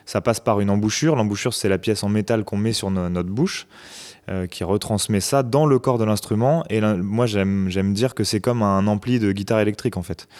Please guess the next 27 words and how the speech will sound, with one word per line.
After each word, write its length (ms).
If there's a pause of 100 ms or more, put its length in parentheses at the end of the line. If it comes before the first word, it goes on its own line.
(340)
Euh, 80
la 100
musique, 300
on 60
la 120
fait 200
quasiment 460
déjà 360
avec, 440
euh, 280
les 140
lèvres 360
et 60
l'embouchure. 580 (120)
Et 40
après, 520
évidemment, 460
pour 160
projeter 400
dans 100
une 140
salle 180
de 100
concert 460
ou, 280
ou 100
ailleurs, 360